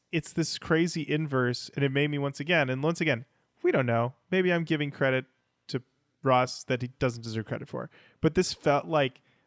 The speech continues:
the opposite of, like, we've heard all these albums where Ross is in there and he's like, "I'm gonna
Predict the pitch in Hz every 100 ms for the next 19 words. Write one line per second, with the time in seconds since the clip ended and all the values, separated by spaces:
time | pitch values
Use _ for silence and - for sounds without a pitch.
0 | - 151 139 147 160 - 139 131 123 127
1 | 120 120 - _ 151 151 143 156 127 143
2 | 147 135 127 131 123 117 117 117 117 113
3 | 120 117 110 110 104 101 _ _ _ _
4 | _ _ - 131 113